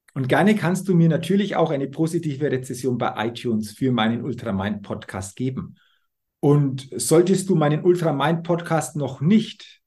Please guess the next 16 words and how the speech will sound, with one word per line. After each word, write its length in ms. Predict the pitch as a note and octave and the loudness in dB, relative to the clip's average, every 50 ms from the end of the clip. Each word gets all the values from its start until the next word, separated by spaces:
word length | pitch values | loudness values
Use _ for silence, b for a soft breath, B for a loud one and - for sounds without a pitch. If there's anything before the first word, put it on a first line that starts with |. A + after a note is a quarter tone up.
| _ _ | _ _
abonniert 520 | - C#3 C3 C3+ C3 C3 C#3+ E3+ E3+ E3+ - | -8 -4 -2 0 0 2 4 2 2 2 0
haben, 560 | E3+ E3 E3 F3+ F#3 G3 G3 G3 - - - _ _ _ _ _ _ _ _ _ _ _ _ _ _ _ _ _ _ _ _ | -2 -2 -2 0 0 -2 -2 -2 -4 -12 -18 _ _ _ _ _ _ _ _ _ _ _ _ _ _ _ _ _ _ _ _
lasse 380 | - E2+ F#2 G2+ C3+ D#3 G#3+ G3+ | -14 -10 -6 -4 -4 -2 0 0
gerne 200 | F3 F#3+ F3 E3+ | 2 4 4 4
ein 80 | D#3+ - | 2 0
Abo 200 | D#3 D#3 F3 F3 | 0 0 0 2
da, 360 | F3+ F3+ F#3+ A#3 B3 B3 A3 - _ _ _ _ _ _ | 2 2 2 2 0 -2 -4 -8 _ _ _ _ _ _
denn 140 | - A2+ A2+ | -8 -6 -4
dann 220 | G#2+ B2 B2 D3 D3 | -2 -2 -2 -2 -2
bekommst 380 | D3 C3 - D3 C3+ B2+ - - | -6 -6 -6 -6 -6 -6 -6 -6
du 40 | |
jeden 280 | A#2+ G#2+ A2+ C3 B2 C#3+ | -4 -4 -4 -4 -6 -4
Dienstag 500 | B2+ C3+ B2+ B2 - - B2 A#2 - - | -4 -4 -4 -4 -4 -4 -6 -6 -4 -4
eine 160 | B2 A2+ A2 | -2 -2 -2
neue 220 | G#2 G#2+ G#2+ A2 G#2+ | 0 0 -2 -2 -4
Podcast-Folge. 840 | - A2+ A2 - - - E2+ E2 - - - D#2 E2+ - - - | -6 -10 -12 -12 -12 -12 -12 -12 -14 -14 -14 -14 -14 -14 -18 -20